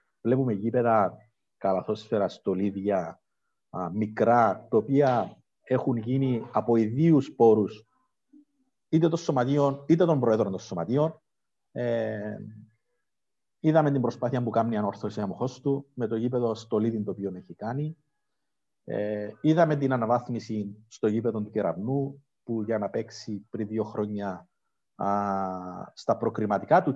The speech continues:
Champions League έπρεπε να αναβαθμίσει τους πίνακες, ε, ένα συνολικό κόστος τάξης των είκοσι, είκοσι πέντε χιλιάδων, τριάντα χιλιάδων ευρώ.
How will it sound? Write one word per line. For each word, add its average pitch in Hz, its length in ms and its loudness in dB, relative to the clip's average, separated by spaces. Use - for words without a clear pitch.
Champions 101 440 -4
League 90 100 -12
έπρεπε 113 320 -4
να 113 100 -2
αναβαθμίσει 104 540 -4
τους 95 240 -10
πίνακες, 92 500 -10
ε, 113 200 -8
ένα 117 160 -6
συνολικό 104 480 -6
κόστος 110 300 -12
τάξης - 280 -10
των 98 120 -8
είκοσι, 113 220 -6
είκοσι - 200 -12
πέντε 110 200 -8
χιλιάδων, 104 440 -6
τριάντα 104 380 -10
χιλιάδων 87 300 -12
ευρώ. 165 380 -6